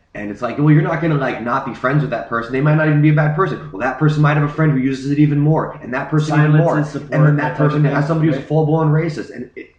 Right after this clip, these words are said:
Speaker 1: that person only exists because we let it exist on levels.
Speaker 2: Right.
Speaker 1: Right?
Speaker 2: Right. Yeah. Yeah.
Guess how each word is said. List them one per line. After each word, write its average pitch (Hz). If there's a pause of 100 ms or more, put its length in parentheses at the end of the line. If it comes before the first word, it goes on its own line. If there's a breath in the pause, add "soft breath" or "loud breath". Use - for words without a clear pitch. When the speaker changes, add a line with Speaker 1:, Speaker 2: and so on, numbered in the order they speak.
(140)
Speaker 1:
that 147
person 165
only 165
exists 123
because 110
we 113
let 113
it 101
exist 104
on 104
levels. 98
Speaker 2:
Right. 107
Speaker 1:
Right? 98
Speaker 2:
Right. 110 (240)
Yeah. 104 (360)
Yeah. 104